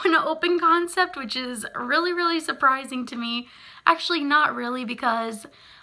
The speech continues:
I've had one from this company before and it gave a decent throw in an open concept as well.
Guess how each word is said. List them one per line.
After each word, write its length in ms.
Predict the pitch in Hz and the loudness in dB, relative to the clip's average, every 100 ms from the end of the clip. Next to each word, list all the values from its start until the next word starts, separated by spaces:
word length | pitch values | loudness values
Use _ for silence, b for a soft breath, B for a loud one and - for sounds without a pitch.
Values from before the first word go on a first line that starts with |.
| B | B
I've 180 | 254 - | -4 -2
had 340 | - 247 254 | 6 6 6
one 220 | 294 294 | 2 0
from 200 | 285 262 | 0 -2
this 200 | 247 247 | -2 -6
company 440 | - 254 233 254 262 | 0 0 0 -8 -6
before 400 | 269 277 294 285 | -6 -6 -2 -2
and 160 | 285 | -2
it 140 | 285 285 | -6 -6
gave 240 | 294 285 | -6 -6
a 60 | 285 | -8
decent 480 | 294 294 294 285 294 | -8 -8 -10 -14 -6
throw 220 | 311 294 | -4 -4
in 100 | 285 | -4
an 60 | - | -6
open 300 | 294 294 285 | -6 -8 -6
concept 500 | - 285 285 302 - | -2 -2 -2 -10 -10
as 200 | 233 214 | -12 -6
well. 380 | 233 254 285 | 0 2 0